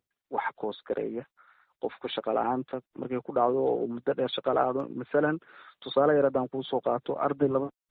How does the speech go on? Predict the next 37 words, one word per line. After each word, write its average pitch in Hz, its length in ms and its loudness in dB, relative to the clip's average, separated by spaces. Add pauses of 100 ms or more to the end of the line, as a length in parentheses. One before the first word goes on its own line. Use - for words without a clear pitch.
labiyo 147 200 2
toban 135 260 -2
sano 131 120 -2
iskool 139 320 0
dhiganayay, 131 480 0
lix 151 260 2
sano 131 120 0
ama 123 260 -2
siddeed 139 320 2
sano 127 160 -2
oo 123 120 0
jaamacad 123 420 0
dhiganayay. 135 500 -2 (460)
Markuu 156 420 0
intaas 147 420 4 (200)
labaatan 156 380 4
sano 139 240 4
waxbarasho 123 400 0
ah 120 40 0
soo 135 180 0
dhameeyo, 127 380 -4
markuu 143 300 2
shaqo - 300 -8
waayo, 107 320 -2 (500)
waa 131 120 4
dareemi 151 380 6
kartaa - 440 -2 (120)
culayska 139 480 0
iyo 120 400 -6
stresska 135 480 -2
iyo 117 80 -6
mashaakilka 131 500 0
uu 120 140 -4
wajahayo. 110 480 -8 (580)
Sidoo 185 220 4
kaleeto 143 420 4 (100)
dadka, 131 420 0